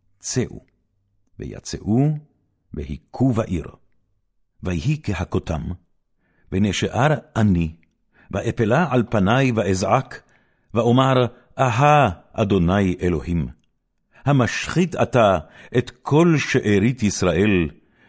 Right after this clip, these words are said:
בשופקך את חמתך על ירושלים. ויאמר אלי, עוון בית ישראל ויהודה גדול במאוד מאוד, ותמלא הארץ דמים,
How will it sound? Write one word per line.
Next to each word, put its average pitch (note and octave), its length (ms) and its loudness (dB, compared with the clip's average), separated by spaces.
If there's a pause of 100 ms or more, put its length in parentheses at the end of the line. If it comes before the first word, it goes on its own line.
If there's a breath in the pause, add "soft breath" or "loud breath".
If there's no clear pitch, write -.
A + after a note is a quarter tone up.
בשופקך - 920 -2 (580 soft breath)
את G#2 140 -2
חמתך G2 680 0 (460)
על A2 200 2
ירושלים. E2 800 0 (1080)
ויאמר D2+ 380 -2
אלי, G2+ 500 -2 (600)
עוון A#2+ 640 2 (160)
בית A2 340 -2
ישראל G2+ 580 -2
ויהודה F2+ 600 -2 (380 soft breath)
גדול A#2 760 0
במאוד G#2 840 0
מאוד, F#2+ 440 -2 (720)
ותמלא C#2+ 800 -4
הארץ G#2 600 -4
דמים, G2+ 400 0